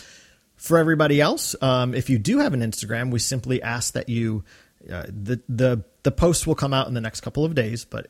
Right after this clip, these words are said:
y-, simply like the post, share it to your story, and, uh, mention a friend in the comment section. It's gonna be very simple. The rules will be right there for you on the Instagram post. But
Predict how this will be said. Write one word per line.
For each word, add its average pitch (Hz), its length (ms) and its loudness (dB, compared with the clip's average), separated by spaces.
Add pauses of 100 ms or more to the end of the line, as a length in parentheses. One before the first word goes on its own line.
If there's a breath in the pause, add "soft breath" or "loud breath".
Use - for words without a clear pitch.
y-, - 140 -14 (180)
simply 127 420 -2
like 127 280 0
the - 100 -2
post, - 460 -2 (320 soft breath)
share 139 380 0
it - 140 -4
to 139 100 -2
your 131 160 2
story, 113 640 -2 (380 soft breath)
and, 107 320 -2
uh, 98 260 -2 (580)
mention 131 480 0
a 113 60 -2
friend 110 400 -4
in 104 120 -6
the 101 80 -6
comment 95 360 -12
section. - 340 -12
It's - 100 -14
gonna 104 140 -8
be 95 100 -6
very 113 300 -2
simple. 95 320 -8
The 107 100 -6
rules 127 300 2
will 113 80 0
be 113 80 0
right 123 200 2
there 131 140 0
for 120 260 0
you 113 200 -2
on 107 160 -4
the 107 100 -6
Instagram 95 500 -10
post. - 360 -14 (400 loud breath)
But 101 220 -8